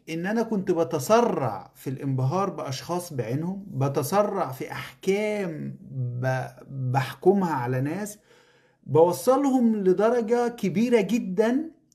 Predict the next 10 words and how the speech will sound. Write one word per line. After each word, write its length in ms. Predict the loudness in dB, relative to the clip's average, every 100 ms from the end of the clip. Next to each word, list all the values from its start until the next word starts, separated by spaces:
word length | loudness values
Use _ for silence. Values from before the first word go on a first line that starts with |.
| _ -2
ال-، 400 | 0 -2 -4 -6
المفترض 720 | -2 -4 0 4 6 6 2
إن 160 | -2
هم 380 | -2 -2 0 0 -2 -4 -8
ما 180 | -8 -8
كانوش 420 | -2 0 0 -2
يتحطوا 460 | -6 -4 -6 -2 -6
فيها 380 | -2 -2 -2 -2
بالسرعة 500 | -4 -2 -2 -2 -4
دي. 140 | -10